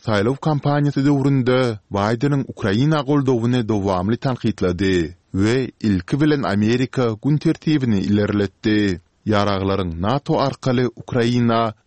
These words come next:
satuw görnüşinde iberilmegi bilen Trump öz saýlawçylaryna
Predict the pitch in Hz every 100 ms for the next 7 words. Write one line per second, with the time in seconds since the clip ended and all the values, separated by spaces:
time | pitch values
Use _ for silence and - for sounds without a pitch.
0 | - 104 - 160 147 156 139 120 - 95
1 | 117 143 139 131 117 101 92 110 131 127
2 | 123 104 - - 104 104 87 - - 147
3 | 151 147 147 143 127 139 127 123 120 120
4 | 113